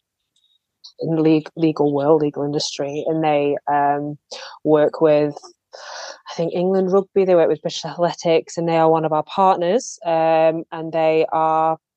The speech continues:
providing our athletes with legal support, so should they require it, from sort of sponsorship contracts, the list goes on really. And we have,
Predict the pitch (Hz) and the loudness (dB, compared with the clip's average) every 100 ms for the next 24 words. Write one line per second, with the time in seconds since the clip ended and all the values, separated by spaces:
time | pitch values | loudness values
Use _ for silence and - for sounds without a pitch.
0 | _ _ - 175 165 165 165 165 - 170 | _ _ 0 2 2 0 2 0 -2 -8
1 | - 160 165 160 160 - - 170 165 - | -8 -4 -2 -2 -4 -6 0 2 2 -2
2 | - - - 175 160 165 - 165 165 165 | -12 -10 -8 -2 0 0 2 2 4 2
3 | - 165 160 170 156 151 - - - - | -2 -10 -6 -2 -2 -4 -12 -18 -16 -16
4 | - - - - 196 190 - - - 196 | -16 -18 -20 -2 -2 0 -2 -2 0 0
5 | - 185 190 - - - 175 175 - 170 | 4 4 4 -2 -8 2 2 2 2 2
6 | 156 180 160 139 143 160 185 - 151 151 | 4 2 2 -2 0 -2 -4 -8 -6 -4
7 | 151 156 156 - 151 151 | -2 0 -2 -2 -2 -2